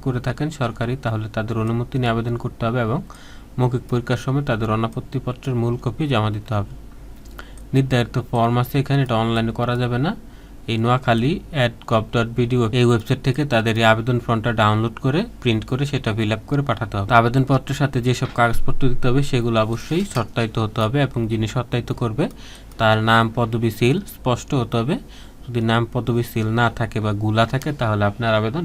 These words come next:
বাতিল হয়ে যাবে। তো যে কাগজগুলো সত্যায়িত করে পাঠাতে হবে তার হচ্ছে সদ্য তোলা চার কপি five into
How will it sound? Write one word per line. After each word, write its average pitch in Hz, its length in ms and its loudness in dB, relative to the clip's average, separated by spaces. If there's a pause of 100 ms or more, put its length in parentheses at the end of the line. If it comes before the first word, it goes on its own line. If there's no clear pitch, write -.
বাতিল 113 320 0
হয়ে 98 140 0
যাবে। 107 160 -8 (680)
তো - 60 -6 (140)
যে 123 80 4 (120)
কাগজগুলো 123 480 0 (100)
সত্যায়িত 120 420 -2 (120)
করে 113 200 -2
পাঠাতে 120 320 0
হবে 131 120 0 (100)
তার 107 180 2
হচ্ছে 104 220 -4 (640)
সদ্য 120 200 0 (100)
তোলা 139 200 4 (120)
চার 120 160 8 (100)
কপি 135 240 -2 (180)
five 113 240 6
into 123 160 -2